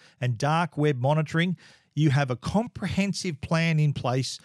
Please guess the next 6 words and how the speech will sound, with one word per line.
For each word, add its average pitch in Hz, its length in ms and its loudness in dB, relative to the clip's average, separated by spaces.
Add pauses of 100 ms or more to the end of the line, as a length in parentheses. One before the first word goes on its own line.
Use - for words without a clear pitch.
(360)
to 151 140 0
ensure 170 480 2
your 143 200 0
information 175 720 -2
stays 156 560 0
private. 110 500 -4